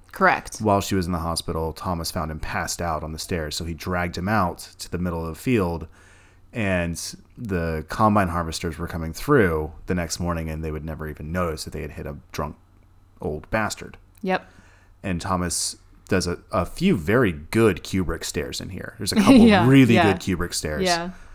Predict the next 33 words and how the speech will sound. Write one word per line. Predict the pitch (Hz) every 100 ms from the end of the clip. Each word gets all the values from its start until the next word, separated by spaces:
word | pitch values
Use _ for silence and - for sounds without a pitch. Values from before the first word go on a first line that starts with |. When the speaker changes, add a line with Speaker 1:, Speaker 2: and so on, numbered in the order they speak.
| - -
Speaker 2:
Which, | 113 110
if | 110 113
you | 107
don't | 131 120
know | 101
the | 85
Kubrick | - 80 78
stare, | - - 50 - - -
here's | 147 139
a |
little | 143 131
fun | 143 139
fact | 135 139
for | - -
you. | - - - - - _
It's | 110 -
been | 104
going | 92 110 123
around | 98 90 87
on | 78 82
TikTok | 80 80 - 98 107 - -
lately, | 113 104 127 127 127 -
uh, | - 82 78 76 - - -
uh, | 107 92
like, | 87
demonstrating | 101 92 - 90
how | 90
you | 90 87
can | - 85
do | 87
it. | 113 -
But | - 80
basically, | - 98 - 101 98 90 80